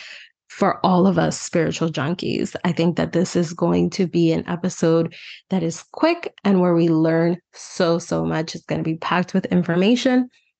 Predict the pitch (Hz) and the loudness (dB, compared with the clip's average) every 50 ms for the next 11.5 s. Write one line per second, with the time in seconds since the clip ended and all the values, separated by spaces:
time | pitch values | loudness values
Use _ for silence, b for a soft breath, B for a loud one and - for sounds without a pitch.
0 | _ - 175 185 165 165 180 139 - 185 170 165 165 - - - - 180 185 170 | _ -2 0 2 2 2 0 0 0 0 0 0 0 -4 -8 -6 -4 -2 -2 -2
1 | - - - 202 185 160 160 160 - - - - - 147 147 - - - - 190 | -4 -4 0 2 2 2 2 0 -4 -6 -8 -8 -6 -4 -6 -6 -6 -2 0 2
2 | 185 180 180 180 175 170 165 - 151 143 - - - - 190 208 202 B B B | 4 4 4 4 2 2 0 -2 -2 -2 -2 -2 -2 -2 -2 -2 -4 B B B
3 | B B B B B - 214 208 - 226 208 202 202 214 196 175 175 170 165 - | B B B B B 0 0 2 2 4 4 4 4 4 2 2 0 -2 -2 -4
4 | - - 247 262 269 247 262 262 254 247 - - 180 180 180 180 180 180 180 - | 0 2 2 2 4 2 2 2 2 0 0 0 0 2 2 2 2 0 0 0
5 | - 170 175 - - 170 160 147 151 - - 165 160 170 175 175 - - - - | -2 -2 -2 0 -2 -2 0 0 -2 -2 -2 -2 0 0 0 -2 -4 -6 -4 -2
6 | 175 165 165 160 - 160 147 151 160 151 - - 160 156 - - - 147 - - | 0 -2 -2 -2 -6 -8 -6 -6 -6 -6 -6 -8 -8 -8 -6 -6 -6 -6 -2 0
7 | 202 226 226 226 226 226 226 220 - B B B B B B B B - 180 185 | 2 4 4 6 4 4 2 -2 -6 B B B B B B B B 0 2 2
8 | 175 185 - - 190 190 170 165 170 165 165 - 165 165 165 160 160 156 - - | 2 2 0 2 2 2 2 2 2 0 0 0 -2 -2 0 -2 -4 -6 -4 -4
9 | 180 170 165 - - - 240 262 294 294 277 240 180 175 170 160 160 151 160 - | -6 -6 -6 -6 0 2 4 4 6 4 4 4 4 4 2 2 2 0 -2 -4
10 | - - - - 170 160 160 156 - 175 165 165 165 156 - 143 143 151 - - | -8 -10 -4 -2 0 0 0 -2 0 0 0 0 0 0 0 -2 -2 -2 -4 -4
11 | - 151 160 - - 170 170 170 - | -4 -4 -4 -4 -2 -2 -2 -2 -4